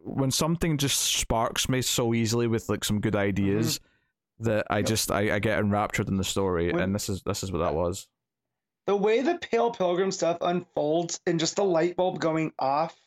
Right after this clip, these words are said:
Speaker 2: to those first few issues when we get in, it's like, it was just perfectly paced,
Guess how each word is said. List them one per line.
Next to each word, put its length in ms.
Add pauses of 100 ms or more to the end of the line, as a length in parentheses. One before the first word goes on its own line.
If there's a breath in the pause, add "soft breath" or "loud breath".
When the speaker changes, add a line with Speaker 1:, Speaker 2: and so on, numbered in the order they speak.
(480)
Speaker 2:
to 120
those 260
first 340
few 220
issues 380
when 100
we 100
get 120
in, 120 (260)
it's 160
like, 240 (480)
it 100
was 80
just 140
perfectly 360
paced, 500